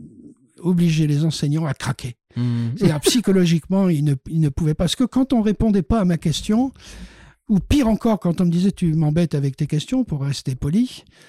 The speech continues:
Speaker 1: euh, là, je décidais que j'allais leur faire payer. Et donc, euh, je faisais, j'étais champion du chahut.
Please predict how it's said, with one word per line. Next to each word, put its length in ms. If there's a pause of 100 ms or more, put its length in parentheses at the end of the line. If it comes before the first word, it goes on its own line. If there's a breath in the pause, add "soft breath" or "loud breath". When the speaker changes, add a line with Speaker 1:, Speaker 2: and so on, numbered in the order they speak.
(380 soft breath)
Speaker 1:
euh, 340 (280)
là, 200
je 140
décidais 500
que 140
j'allais 260
leur 160
faire 180
payer. 380 (120)
Et 100
donc, 340
euh, 380
je 160
faisais, 520
j'étais 220
champion 540
du 120
chahut. 360